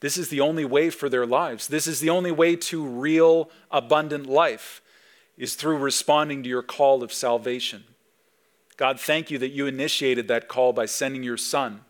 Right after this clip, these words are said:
While we were stuck in sin, Jesus died for us.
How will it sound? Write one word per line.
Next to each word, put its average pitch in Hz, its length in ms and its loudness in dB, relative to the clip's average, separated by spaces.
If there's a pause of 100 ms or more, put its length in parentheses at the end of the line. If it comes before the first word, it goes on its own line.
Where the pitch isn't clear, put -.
(600)
While 143 180 4
we 143 100 -2
were 139 120 -2
stuck - 380 -4
in 135 140 -8
sin, 117 440 -6 (720)
Jesus 127 420 -6
died 127 300 -2
for 117 240 -4
us. - 340 -8